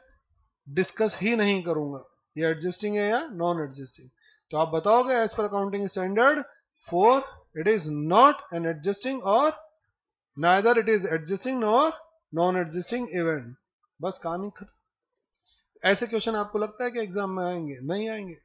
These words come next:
लेकिन हाँ कई बार <clears throat> आ जाते हैं तो आपको दिमाग में होना चाहिए। चलो इसमें तो कोई कहानी लिखनी नहीं है।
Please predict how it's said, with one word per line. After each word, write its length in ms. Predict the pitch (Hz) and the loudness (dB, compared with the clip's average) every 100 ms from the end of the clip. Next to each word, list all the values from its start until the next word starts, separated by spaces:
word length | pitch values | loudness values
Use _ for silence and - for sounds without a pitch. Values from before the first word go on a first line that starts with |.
| - | -12
लेकिन 240 | 147 160 | -6 -4
हाँ 420 | 156 196 139 - _ _ _ _ - | -2 -2 -4 -10 _ _ _ _ 0
कई 200 | 190 208 | 4 6
बार 260 | 220 240 240 - _ _ _ _ _ _ _ _ _ _ | 8 8 4 -12 _ _ _ _ _ _ _ _ _ _
<clears throat> 320 | 196 220 185 160 - - | 2 4 4 -4 -16 0
आ 200 | 165 196 180 | 4 4 4
जाते 320 | 170 160 151 | 0 -2 -6
हैं 220 | 139 135 _ _ | -8 -12 _ _
तो 60 | 151 | -8
आपको 240 | 156 175 | -6 -4
दिमाग 280 | 160 160 160 | -4 -2 -2
में 120 | 180 170 | -4 -4
होना 280 | 170 170 156 | -2 -2 -4
चाहिए। 300 | 151 135 143 _ _ _ _ _ _ _ | -10 -16 -18 _ _ _ _ _ _ _
चलो 220 | 190 160 - | -6 -6 -6
इसमें 220 | 196 220 | -4 0
तो 80 | 220 | 2
कोई 120 | 220 | 2
कहानी 300 | 190 180 185 | 0 -2 -2
लिखनी 240 | 170 165 151 | -6 -6 -6
नहीं 140 | |
है। 100 | 135 | -8